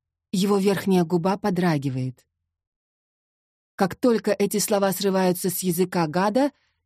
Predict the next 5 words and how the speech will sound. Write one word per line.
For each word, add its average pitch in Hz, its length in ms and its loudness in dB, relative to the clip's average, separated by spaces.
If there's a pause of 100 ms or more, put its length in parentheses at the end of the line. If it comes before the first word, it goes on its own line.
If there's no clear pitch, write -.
его 220 300 0
физиономия 196 680 2
свирепеет. 196 680 -2 (1120)
«Ты 247 380 4
греб-», 233 760 2